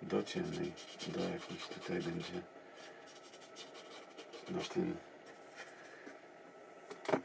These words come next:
Ach, dobra,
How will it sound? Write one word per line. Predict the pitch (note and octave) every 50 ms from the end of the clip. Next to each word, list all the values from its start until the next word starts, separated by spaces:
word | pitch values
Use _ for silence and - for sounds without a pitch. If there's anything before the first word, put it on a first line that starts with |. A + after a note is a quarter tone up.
| - - - - - - - - - - - - - - - - - - - - - - - - - - - - - - - - - - - - - - - - - - - - - - - - - - - - - - - - -
Ach, | - - F#2+ - - - - - - - - - - - - - - -
dobra, | - - F#2 F2+ F2+ E2